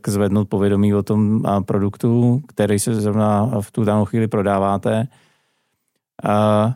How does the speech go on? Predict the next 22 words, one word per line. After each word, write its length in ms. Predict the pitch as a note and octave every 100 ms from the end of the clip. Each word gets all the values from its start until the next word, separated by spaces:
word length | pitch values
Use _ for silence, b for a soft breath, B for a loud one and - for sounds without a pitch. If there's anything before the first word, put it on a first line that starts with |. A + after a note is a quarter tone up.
| -
jak 140 | G#2+ G#2
vlastně 500 | B2+ D#3 D#3 D3+ D#3 _ - -
za 120 | B2+
vás 280 | A#2 A#2+ A2
vypadá 320 | A#2 A#2+ A#2
ideální 420 | A#2 A2+ A2 A#2
spolupráce, 1040 | A2+ A#2 G#2 A2 G#2+ G#2+ A#2 A2+ A2 A2 G#2+ F3 - C4
já 140 | A#2 A2
nevím, 200 | A2 G#2
s 60 |
marketingem 500 | G2 G#2 A2 A2 G#2+
na 80 | G#2
sociálních 580 | - - G#2 G2+ G2 F#2
sítích, 400 | G#2 F2+ G2 F#2
s 40 |
P 140 | - G2
P 140 | G#2
Cčkama, 680 | - G2 - G2+ G2 F#2+ G2
vlastně 280 | F#2+ - G#2+
jakoby 500 | G2 G#2+ A2 G#2+ G#2
s, 320 | G2 F#2
eh, 40 | -